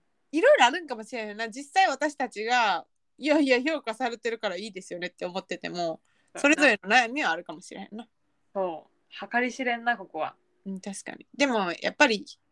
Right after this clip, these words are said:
Speaker 1: 言えることは、まあ、確か、第一印象見た目かもしれへん、正直。
Speaker 2: うん、うん。
Speaker 1: でも、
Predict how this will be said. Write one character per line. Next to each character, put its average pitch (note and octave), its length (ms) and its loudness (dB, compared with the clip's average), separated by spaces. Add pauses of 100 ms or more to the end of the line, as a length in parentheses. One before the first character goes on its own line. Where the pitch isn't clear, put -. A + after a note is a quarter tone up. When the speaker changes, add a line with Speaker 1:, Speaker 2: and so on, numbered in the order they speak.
(100)
Speaker 1:
言 A#3+ 140 0
え D4 80 6
る D4 100 0
こ D#4 120 0
と A3 160 -2
は、 G#3+ 320 4 (1200)
ま B3 180 6
あ、 C4 80 0
確 F#4+ 140 0
か、 - 0 - (340)
第 C#4+ 200 4
一 D4+ 120 -6
印 G4+ 140 2 (140)
象 E4 60 6
見 D#4 140 0
た A4 120 0
目 A4 100 2
か F#4+ 100 6
も B3+ 80 -2
し F4 160 -4
れ F#4 100 8
へ C4 80 2
ん、 G#3+ 60 -2
正 A3 160 -4
直。 G#3+ 320 -6 (320)
Speaker 2:
う G#3 60 -6
ん、 E3 160 -10 (180)
う E3 160 -14
ん。 D3+ 60 -20
Speaker 1:
で C4 100 -6
も、 B3 340 -2